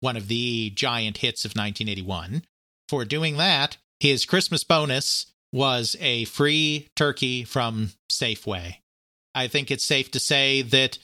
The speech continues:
even the Jelly of the Month Club was a better Christmas bonus than what Rob Fulop got.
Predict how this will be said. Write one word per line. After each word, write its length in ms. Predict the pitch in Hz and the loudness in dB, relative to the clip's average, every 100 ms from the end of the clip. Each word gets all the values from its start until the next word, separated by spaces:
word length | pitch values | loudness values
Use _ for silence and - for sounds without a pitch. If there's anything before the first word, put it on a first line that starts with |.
| _ - | _ 0
even 540 | 143 139 139 131 131 | 2 2 2 0 0
the 80 | 123 | 0
Jelly 380 | 101 135 143 139 | 2 0 2 2
of 80 | |
the 80 | 127 | 2
Month 300 | 131 131 - | 0 0 -2
Club 440 | - 127 95 85 92 - _ _ | 0 0 0 -4 -6 -10 _ _
was 160 | 127 113 | -4 -2
a 60 | |
better 400 | 107 123 117 104 - _ _ | -2 -2 0 -2 -4 _ _
Christmas 380 | - 127 - 113 | 0 0 -2 -4
bonus 560 | - 110 98 92 - - _ | -2 -2 -4 -4 -6 -8 _
than 120 | 120 | -4
what 140 | 107 104 | -4 -4
Rob 220 | 117 98 | -6 -6
Fulop 400 | - 110 87 - | -6 -6 -6 -8
got. 320 | 95 85 - | -8 -8 -14